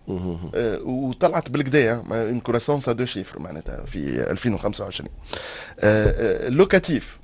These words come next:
Speaker 2: معناتها عند ال-، ال-، ليبرجمون عند ال-، شي لابيتون.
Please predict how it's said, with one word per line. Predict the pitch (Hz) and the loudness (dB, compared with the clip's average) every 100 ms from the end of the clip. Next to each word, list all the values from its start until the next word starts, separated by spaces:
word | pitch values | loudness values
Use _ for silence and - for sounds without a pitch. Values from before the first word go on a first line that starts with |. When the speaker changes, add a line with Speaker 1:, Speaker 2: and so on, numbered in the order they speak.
| - | -8
Speaker 2:
معناتها | 90 95 87 - - | -4 -4 -6 -10 -2
عند | 101 113 | -2 0
ال-، | 104 98 98 95 73 101 | 0 -2 -2 -2 -4 -4
ال-، | 98 | -2
ليبرجمون | 101 98 98 113 139 127 | 0 0 0 2 2 4
عند | 123 113 113 | 2 0 -2
ال-، | 107 107 104 101 101 95 90 87 67 60 58 65 | -2 -2 0 -2 -2 -2 -2 -2 -2 -4 -4 -4
شي | 110 | -2
لابيتون. | 104 92 95 - | 2 2 0 -2